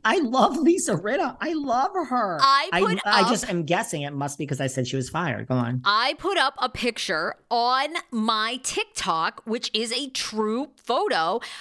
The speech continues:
Speaker 2: of Ethan Plath at a bar in Minneapolis with another woman that was not Olivia Plath a couple of weeks ago. And I said, "Guys,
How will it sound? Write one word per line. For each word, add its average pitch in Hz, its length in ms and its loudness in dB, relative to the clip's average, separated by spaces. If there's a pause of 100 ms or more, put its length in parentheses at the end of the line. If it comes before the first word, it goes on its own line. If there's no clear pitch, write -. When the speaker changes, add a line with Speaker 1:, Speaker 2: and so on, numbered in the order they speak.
(140)
Speaker 2:
of 247 240 2
Ethan 262 300 -2
Plath 208 380 0
at 214 120 2
a 214 40 -2
bar 180 460 0
in 226 220 -6
Minneapolis 196 580 -2
with 202 160 -2
another 208 380 0
woman 180 340 -4
that 190 140 -4
was 160 200 -6
not 190 400 0
Olivia 208 320 -2
Plath 160 300 -2
a 185 60 -6
couple 175 200 -6
of 185 80 -6
weeks 311 260 -4
ago. 202 180 0
And 185 80 -2
I 185 60 -2
said, 196 200 -4
"Guys, 208 300 0